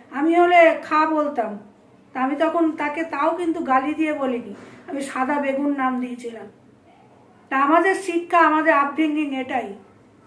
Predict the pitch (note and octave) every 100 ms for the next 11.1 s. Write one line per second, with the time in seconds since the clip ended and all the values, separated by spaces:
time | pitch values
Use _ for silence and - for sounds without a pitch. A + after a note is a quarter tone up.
0 | _ - C4+ D#4+ D#4+ D#4+ F4 F4+ F4 F4
1 | F4 F4 E4 C4+ C#4+ D#4 D#4+ C#4+ B3 A3
2 | - - _ - - - - B3+ C#4 E4
3 | E4+ D#4+ D#4+ F#4+ G#4 E4+ F4+ F4 F4 F#4
4 | F4 E4 - - - - - E4 E4+ D#4+
5 | D#4+ D#4+ D#4 D#4 D#4 D#4 C#4 C#4+ D#4+ -
6 | F4 F4 G#4 - - - - C#4 D#4+ F4
7 | E4 C4+ D4 C4 C4 B3 A#3 G#3+ G#3 A#3
8 | - - _ _ _ _ _ _ _ _
9 | _ _ _ - C#4 D4 D4 E4+ D#4+ C#4
10 | F4+ F#4+ F4 F#4+ F4+ D#4+ D4+ E4+ E4+ E4
11 | D#4